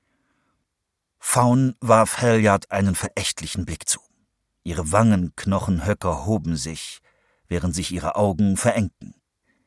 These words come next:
„Wir sind hier in Surface Waves, Sie Idiot. Wir sind nicht an irgendwelche Verträge gebunden. Wir sind unabhängig von all dem Zeug. Was glauben Sie, warum ich hier lebe?“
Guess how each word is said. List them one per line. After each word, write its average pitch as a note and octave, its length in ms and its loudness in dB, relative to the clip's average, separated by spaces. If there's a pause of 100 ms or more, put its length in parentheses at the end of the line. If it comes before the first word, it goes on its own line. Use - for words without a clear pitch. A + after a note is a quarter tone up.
(260)
„Wir D3 200 0
sind G3+ 300 0
hier G3+ 200 -4
in D#3 160 0
Surface F3+ 560 0
Waves, F3 320 2
Sie - 160 0
Idiot. - 540 -12 (920)
Wir E3 160 0
sind C#4 220 2 (100)
nicht - 260 -6
an B2 200 -4
irgendwelche C#3+ 560 0
Verträge C#3+ 540 -2
gebunden. F3 500 -2 (720)
Wir G#3+ 160 4
sind F#3 260 2
unabhängig C#3 560 2
von A#2 200 -2
all A2+ 120 2
dem G2 220 -2
Zeug. A2 260 -2
Was B2 160 0
glauben F#3+ 300 4
Sie, D3 160 2
warum D3+ 280 4
ich E3+ 140 -4
hier E3 160 2
lebe?“ D#3+ 320 0